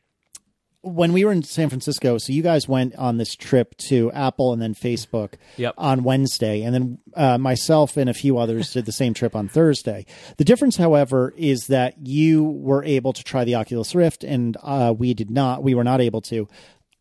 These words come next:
Speaker 1: When I asked you and Gray, when you were sitting within each other's presence about this,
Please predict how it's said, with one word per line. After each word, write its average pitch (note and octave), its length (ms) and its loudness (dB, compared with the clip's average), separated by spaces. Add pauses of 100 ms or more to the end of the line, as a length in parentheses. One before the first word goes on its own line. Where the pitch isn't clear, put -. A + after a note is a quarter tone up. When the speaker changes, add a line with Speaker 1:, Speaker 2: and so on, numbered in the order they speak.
(100)
Speaker 1:
When D#3 440 2
I E3+ 300 -2
asked E3 460 -2
you C#3 640 2
and B2 420 -2
Gray, A2+ 680 -2
when C3+ 220 2
you C3+ 80 2
were C#3 80 4
sitting F#3+ 340 2
within C3+ 240 0
each C3 160 0
other's A#2 300 -2
presence A#2+ 720 -4
about C3 480 -2
this, A2+ 300 -10